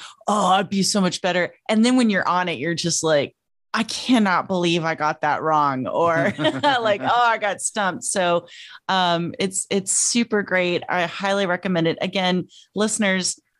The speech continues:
Speaker 1: the link will be, um, in the, in the show notes to the podcast, and especially when, um, my friend Gabriel and I were on it. But now, Zabe, it's the moment we've all been waiting for.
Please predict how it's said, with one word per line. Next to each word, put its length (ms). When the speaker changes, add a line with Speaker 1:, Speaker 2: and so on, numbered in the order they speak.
Speaker 1:
the 60
link 280
will 120
be, 540
um, 440
in 200
the, 320
in 120
the 100
show 260
notes 560
to 240
the 100
podcast, 800
and 100
especially 760
when, 480
um, 320
my 100
friend 240
Gabriel 320
and 100
I 120
were 140
on 160
it. 260
But 260
now, 400
Zabe, 480
it's 280
the 220
moment 380
we've 300
all 180
been 200
waiting 280
for. 600